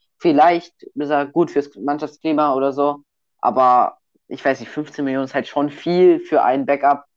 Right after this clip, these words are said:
erst recht für Leipzig. Also Leipzig sagt ja immer, "Ja, also wir haben ja eigentlich gar nicht so viel Geld, Red Bull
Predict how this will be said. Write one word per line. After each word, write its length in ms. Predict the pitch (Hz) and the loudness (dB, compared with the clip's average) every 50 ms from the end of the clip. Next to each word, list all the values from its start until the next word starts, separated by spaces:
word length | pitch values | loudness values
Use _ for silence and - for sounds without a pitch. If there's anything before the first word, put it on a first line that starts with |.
| _ _ _ | _ _ _
erst 160 | - 139 - | -8 -6 -4
recht 160 | 151 151 151 - | -4 -6 -4 -2
für 80 | 147 | 0
Leipzig. 520 | 131 131 139 151 151 - - - 113 - - | 2 4 2 2 2 -2 -8 -10 -10 -10 -10
Also 200 | 107 101 113 110 | -12 -10 -6 -2
Leipzig 320 | 120 123 117 - 123 117 | -2 -2 -2 -2 -6 -4
sagt 200 | - 120 113 - | -4 -4 -4 -4
ja 60 | 107 | -8
immer, 220 | 107 110 110 113 - _ _ _ _ _ _ - | -6 -6 -6 -8 -10 _ _ _ _ _ _ -8
"Ja, 380 | 101 104 113 123 127 120 - - | -4 0 0 2 2 2 0 -2
also 340 | - 107 101 120 113 98 101 | -6 -12 -10 -10 -10 -8 -8
wir 180 | 123 117 110 90 | -8 -8 -8 -6
haben 100 | 120 127 | -6 -6
ja 100 | 123 80 | -6 -6
eigentlich 300 | 95 117 117 - - - | -6 -8 -10 -12 -14 -12
gar 120 | 120 120 | -12 -10
nicht 140 | 117 110 - | -10 -10 -8
so 220 | - 135 143 147 | -2 0 0 0
viel 240 | 143 - 143 139 131 | 0 -2 -4 -2 0
Geld, 360 | 127 135 139 139 143 143 143 _ _ _ _ _ _ _ - | 0 2 2 2 2 0 -4 _ _ _ _ _ _ _ -10
Red 140 | 123 120 104 | -8 -8 -4
Bull 440 | 127 127 131 131 127 120 117 117 | -2 -2 0 0 -2 -2 -6 -8